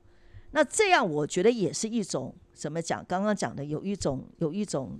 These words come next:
奖赏，就是你，你觉得说，你，你，你打坐，你发现，哦，非常愉快，非常平和啊。那在这种状况情况下，你把它停止以后呢，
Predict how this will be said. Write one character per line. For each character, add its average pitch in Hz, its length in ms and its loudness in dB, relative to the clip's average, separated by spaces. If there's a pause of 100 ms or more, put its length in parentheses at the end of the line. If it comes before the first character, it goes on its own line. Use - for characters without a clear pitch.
(100)
奖 156 340 -4
赏， - 320 -4
就 185 140 -6
是 170 200 -6 (360)
你， 170 160 -4
你 175 180 -4
觉 185 160 -6
得 233 180 0
说， 202 260 -4 (320)
你， 170 160 -12
你， 180 200 -12
你 196 180 -8
打 180 240 -6
坐， 160 360 -6
你 151 100 -16
发 196 160 -12
现， 202 160 -10
哦， 160 140 -12
非 233 180 -10
常 165 240 -10
愉 147 200 -16
快， 196 300 -14
非 220 160 -12
常 170 300 -12
平 165 400 -14
和 147 320 -12 (480)
啊。 147 240 -14 (240)
那 254 120 -8
在 277 160 -2
这 302 120 -8
种 214 160 -4
状 220 220 -6
况 214 180 -6
情 170 160 -10
况 196 120 -10
下， 190 120 -8
你 185 160 -10
把 156 160 -14
它 170 120 -12
停 170 280 -14
止 185 160 -8
以 160 120 -14
后 170 260 -10
呢， 147 120 -14